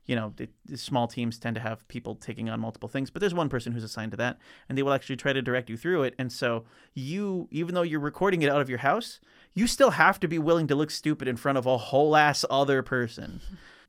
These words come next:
Or you can just do the audiobook thing. Uh, that is, um, A C X. That's an Amazon company.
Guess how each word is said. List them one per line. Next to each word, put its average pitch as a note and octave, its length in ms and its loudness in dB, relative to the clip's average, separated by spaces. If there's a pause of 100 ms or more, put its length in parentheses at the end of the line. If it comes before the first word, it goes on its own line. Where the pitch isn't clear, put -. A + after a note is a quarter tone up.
(140)
Or A#3 140 10
you A3 120 4
can F3+ 160 0
just D3 160 -6
do D3 80 0
the A#2 80 2
audiobook B2 460 0
thing. C3 440 -2
Uh, G#2+ 280 -6 (120)
that A#2 300 0
is, A2+ 480 -6
um, A2+ 560 -4
A B2+ 100 -4
C A#2 220 -6
X. - 400 -12
That's - 240 -8
an A#2 40 -4
Amazon A2+ 360 -4
company. A#2 400 -6